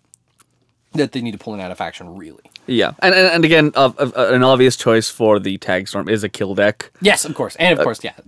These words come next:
Speaker 1: Th-,
Speaker 2: with
Speaker 1: it almost goes without saying that if you're
Speaker 2: the
Speaker 1: gonna dump a bunch of tags on the runner,
Speaker 2: You can Scorch them.
Speaker 1: you got Scorch
Speaker 2: You can
Speaker 1: Earth.
Speaker 2: blow up their, their house.
Speaker 1: Yes. Um, and there's actually, I was trying to find the player's name, and I can't remember, but he, he was, I think he was the U K champion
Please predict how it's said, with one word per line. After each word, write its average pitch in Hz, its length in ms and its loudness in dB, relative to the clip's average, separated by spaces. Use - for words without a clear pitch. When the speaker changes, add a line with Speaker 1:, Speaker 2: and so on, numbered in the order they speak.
Speaker 1:
Th-, 160 140 6
Speaker 2:
with 147 100 4
Speaker 1:
it 160 120 4
almost 196 280 4
goes 185 160 2
without 156 180 2
saying 123 260 -4
that 110 80 -10
if 107 60 -10
you're 139 100 2
Speaker 2:
the 131 60 -2
Speaker 1:
gonna 123 120 -2
dump 127 180 -2
a 117 40 -8
bunch 110 180 -10
of - 60 -20
tags 110 240 -6
on 98 60 -10
the 98 60 -10
runner, 95 340 -8
Speaker 2:
You 214 140 4
can 180 100 4
Scorch 139 280 4
them. 87 160 -10
Speaker 1:
you 120 100 -8
got 113 140 -4
Scorch - 220 -6
Speaker 2:
You 160 120 6
can 156 100 4
Speaker 1:
Earth. 143 40 4
Speaker 2:
blow 139 220 8
up 127 100 2
their, 120 280 6
their 104 140 4
house. 95 360 -4
Speaker 1:
Yes. - 400 -10
Um, 110 360 -2
and 160 100 -2
there's 151 160 -2
actually, 233 420 -2
I 147 160 -6
was 151 160 -4
trying 226 380 -6
to 214 60 -4
find 170 480 -2
the 151 40 -14
player's 139 300 -8
name, 117 140 -6
and 107 80 -8
I - 40 -10
can't 147 200 -10
remember, 113 260 -10
but 107 140 -12
he, 107 140 -10
he 120 80 -16
was, 117 180 -14
I 110 60 -10
think 226 280 -4
he 214 200 -6
was 151 260 0
the 117 80 -14
U 131 180 -4
K 165 220 -8
champion 95 540 -16